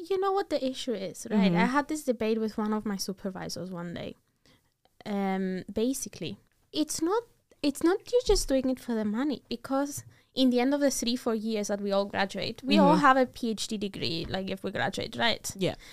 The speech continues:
Speaker 1: But our C Vs,
Speaker 2: Yeah.
Speaker 1: like, if we all have a P H D degree, it doesn't really matter. Your C V is gonna show, uh, the things that you did, the extra teaching,
Speaker 2: Mm-hmm.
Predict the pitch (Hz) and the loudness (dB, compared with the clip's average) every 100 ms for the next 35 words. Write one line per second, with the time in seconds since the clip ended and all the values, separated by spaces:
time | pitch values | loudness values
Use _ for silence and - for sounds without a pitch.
0 | - - - 220 226 262 285 - 240 208 | -18 -4 4 6 8 8 6 2 -2 -2
1 | 208 170 - 247 - - _ _ _ - | -2 -2 -2 -2 -4 -10 _ _ _ -6
2 | 196 170 240 233 247 247 254 277 392 359 | 0 4 4 4 4 4 6 6 6 4
3 | 277 226 214 214 190 - - 196 190 - | 2 2 -2 -6 -6 -8 -8 -8 -8 -8
4 | 165 220 269 - - - _ - 294 285 | -6 -2 -4 -4 -16 -20 _ -2 0 2
5 | 285 311 285 220 220 233 202 202 285 320 | 4 6 6 4 4 2 2 4 4 2
6 | - 214 202 208 220 220 240 214 247 269 | -2 -2 0 0 -2 -2 -4 -2 -2 -2
7 | 247 240 247 247 - 240 233 - - 214 | -4 -2 -2 -2 -2 -2 -2 -6 -6 -4
8 | 202 202 - 247 226 220 208 196 190 190 | -4 -6 -2 0 2 0 -2 -4 -6 -8
9 | 190 196 208 - 196 - 285 254 262 233 | -8 -10 -8 -8 -10 -4 -4 0 2 2
10 | 233 220 220 | 2 2 2